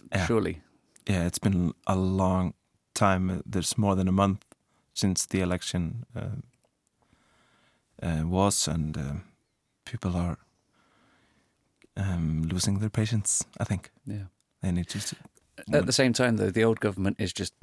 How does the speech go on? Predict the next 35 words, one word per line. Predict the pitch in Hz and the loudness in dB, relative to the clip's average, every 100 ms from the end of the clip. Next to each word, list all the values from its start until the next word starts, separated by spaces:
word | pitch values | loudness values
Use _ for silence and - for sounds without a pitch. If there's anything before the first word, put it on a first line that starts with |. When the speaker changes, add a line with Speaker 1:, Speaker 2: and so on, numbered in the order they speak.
| - | -16
Speaker 2:
carrying | - 90 87 87 | -4 -2 0 2
on. | 117 120 | 4 8
Speaker 1:
Yeah, | 120 | 8
yeah. | 98 101 | 6 4
Speaker 2:
So | - 104 | 0 -2
Speaker 1:
Of | 101 | 2
course, | 110 92 | 2 2
Speaker 2:
there's, | |
Speaker 1:
we | 101 | 2
don't | 101 92 | 2 0
have | 104 92 | 0 0
Speaker 2:
we | |
don't | 95 | 2
Speaker 1:
any | 98 87 | 2 0
Speaker 2:
have, | - - 127 | -6 -16 -10
what's | 117 - | -6 -2
the | |
word? | 104 92 104 107 | 0 0 0 0
Uh, | |
uh, | 107 - - | -2 -2 -6
there's | 104 | -2
no | 110 95 | 0 2
vacuum. | 107 - - 92 87 | 2 0 -2 -4 0
Speaker 1:
No, | 143 104 76 - - 113 | 2 2 0 -12 -6 0
not | 101 | 2
really. | 101 95 107 - - - _ _ _ - - | 4 4 2 0 -10 -20 _ _ _ -18 -12
Speaker 2:
Yeah. | 90 92 | -12 -4
Speaker 1:
But | 90 82 - _ _ _ _ - | -4 -4 -8 _ _ _ _ -6
I | - | -4
th-, | - - | -2 0
I | 101 | 0
th-, | 92 - 92 | 0 -2 -2
I | 95 | 0
saw | - 95 87 | 2 0 0
the, | 85 | -2